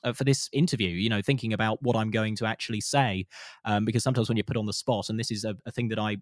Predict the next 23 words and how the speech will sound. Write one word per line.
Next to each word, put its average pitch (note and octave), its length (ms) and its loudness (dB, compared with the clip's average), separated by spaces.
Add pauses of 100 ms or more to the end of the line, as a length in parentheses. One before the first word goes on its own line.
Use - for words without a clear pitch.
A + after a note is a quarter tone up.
(160)
found A2 160 0
particularly G#2+ 320 -6
challenging G#2+ 400 0
about, G#2+ 340 -4
uh, G2 220 0
live A#2 360 4
radio, G#2+ 420 2
although G#2+ 240 2
I G#2 40 0
suppose A2+ 260 -2
when A#2 100 2
you're A2 120 2
in A2 140 0
that G#2+ 120 0
environment G#2 680 0
for A2+ 240 2
a G#2+ 60 4
while, A2+ 360 0
you G#2+ 100 0
get A2 200 -2
used A#2+ 380 -2
to G2 180 -2
the, A2 120 -8